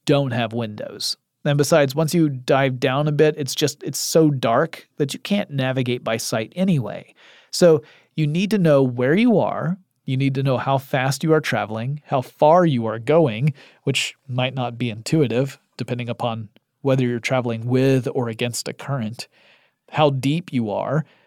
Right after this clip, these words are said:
uh, how deep the water is, so how much more space do you have below you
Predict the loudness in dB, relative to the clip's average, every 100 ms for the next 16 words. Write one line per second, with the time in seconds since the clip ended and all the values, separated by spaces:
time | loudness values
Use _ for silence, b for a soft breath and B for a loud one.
0 | b -10 -10 -2 0 2 0 -2 -6 -6
1 | -2 0 0 -2 -2 4 4 4 0 -4
2 | -10 -6 2 2 2 -4 -16 -10 -4 -2
3 | -2 -2 0 2 4 2 -2 _ _ -8
4 | -2 0 0 0 2 4 2 2 0 0
5 | 2 2 0 2 2